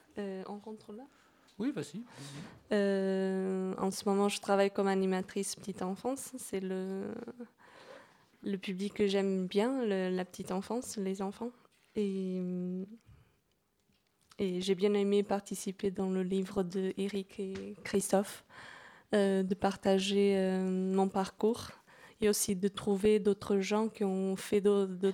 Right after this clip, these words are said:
Speaker 1: d'autres parcours, euh, différents. Euh, voilà.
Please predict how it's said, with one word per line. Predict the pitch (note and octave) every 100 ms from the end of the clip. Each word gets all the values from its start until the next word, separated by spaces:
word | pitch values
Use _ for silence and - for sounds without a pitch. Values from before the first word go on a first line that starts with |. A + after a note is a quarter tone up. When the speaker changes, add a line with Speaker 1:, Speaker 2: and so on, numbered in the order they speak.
| G#3
Speaker 1:
d'autres | A3 B3+ - G#3 G3+ G3 F#3+ F#3 -
parcours, | G3+ - A#3 A3 -
euh, | G3+ G3 G3 G#3+ - - - - - - _ _ -
différents. | F#3+ G#3+ F3 F3 - - - _ _ -
Euh, | F3 -
voilà. | G#3 G3+